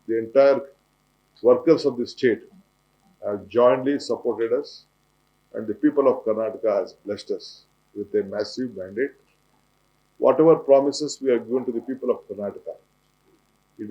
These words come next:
is our bound duty to deliver everything. The, the, the promises, whatever we had given to them, we have delivered. At the same time, we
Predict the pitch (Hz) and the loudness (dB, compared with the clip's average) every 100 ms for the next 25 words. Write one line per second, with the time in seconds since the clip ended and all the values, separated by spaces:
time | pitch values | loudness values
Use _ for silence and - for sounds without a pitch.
0 | 107 107 107 101 120 131 127 123 160 160 | -2 0 0 2 2 2 -2 -2 -4 -4
1 | 117 98 107 120 131 139 - _ _ _ | -6 0 0 2 0 -2 -12 _ _ _
2 | _ _ 120 151 190 117 85 - - - | _ _ 2 4 4 0 -4 -10 -20 -20
3 | _ _ - _ _ _ 110 117 113 117 | _ _ -20 _ _ _ -2 0 -2 0
4 | 123 - _ _ 117 113 _ - 123 139 | 0 -2 _ _ -2 -2 _ 2 4 4
5 | 143 156 147 - 110 117 117 139 139 113 | -2 -2 -6 -10 0 0 2 2 2 0
6 | 110 113 113 107 123 127 113 90 - _ | -4 -6 -6 -4 -2 -2 -2 -4 -6 _
7 | _ _ _ _ _ _ _ 101 98 92 | _ _ _ _ _ _ _ -6 -6 -4
8 | 113 135 160 156 _ _ - 110 113 - | 0 2 2 -2 _ _ -14 -12 -10 -2
9 | 151 147 - 95 78 _ _ _ _ _ | -2 -2 -2 -2 -4 _ _ _ _ _
10 | _ _ _ 117 | _ _ _ 0